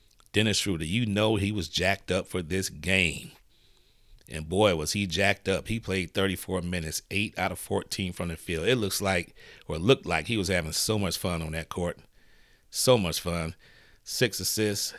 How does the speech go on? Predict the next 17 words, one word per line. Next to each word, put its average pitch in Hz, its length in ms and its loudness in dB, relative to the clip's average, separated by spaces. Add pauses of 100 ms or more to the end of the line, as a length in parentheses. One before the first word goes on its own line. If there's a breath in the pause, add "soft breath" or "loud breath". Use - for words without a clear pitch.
six - 380 -2
rebounds. 95 720 0 (520 soft breath)
Very, 107 360 4
very 101 220 4
good 95 260 0
all-around 87 560 2
game. 85 320 -2
Twenty-one 98 460 0
points, 95 360 2
and 80 180 -6
he 110 160 0
was 90 220 -4
loving 90 400 0
every 90 240 0
minute 85 380 -2
of 76 160 -6
it. - 100 -12